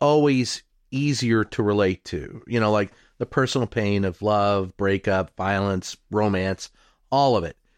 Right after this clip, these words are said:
The politics is a little different. And,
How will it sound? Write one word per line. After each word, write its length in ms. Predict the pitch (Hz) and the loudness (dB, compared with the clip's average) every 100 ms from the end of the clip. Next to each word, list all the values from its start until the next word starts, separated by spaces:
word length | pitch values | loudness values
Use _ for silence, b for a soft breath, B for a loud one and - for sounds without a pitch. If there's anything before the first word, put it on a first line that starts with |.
| _ _ _ _ _ | _ _ _ _ _
The 80 | 131 | -6
politics 920 | - - 208 202 - 113 87 - - - _ | -4 0 4 4 0 -6 -6 -8 -10 -14 _
is 160 | 123 117 | -2 2
a 60 | |
little 260 | 117 120 120 | 2 2 2
different. 400 | 113 101 - 69 _ _ _ _ _ _ - | 2 -2 -8 -14 _ _ _ _ _ _ -4
And, 320 | 135 131 131 | 0 2 0